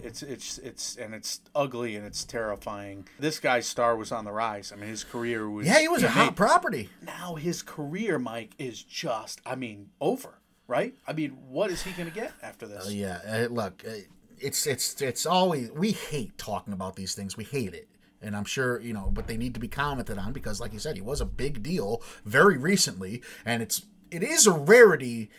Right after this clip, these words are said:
Speaker 2: when there's a company, an agency out there that takes the allegation and gets in front of it like these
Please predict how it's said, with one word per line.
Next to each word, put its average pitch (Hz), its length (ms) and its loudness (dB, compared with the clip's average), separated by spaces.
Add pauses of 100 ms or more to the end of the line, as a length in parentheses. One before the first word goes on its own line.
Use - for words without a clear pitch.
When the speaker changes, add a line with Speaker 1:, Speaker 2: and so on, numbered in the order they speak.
(140)
Speaker 2:
when 147 200 0
there's 139 180 6
a 123 60 -2
company, 170 580 2
an 123 100 -4
agency 180 500 2
out 123 260 -2
there 107 260 -2
that 110 240 -8
takes - 480 -2 (340)
the 123 160 -8
allegation 131 540 2
and 110 100 -8
gets 139 160 0
in - 80 -4
front 151 240 2
of 120 80 -2
it - 80 -10
like 120 360 -2
these 120 460 -2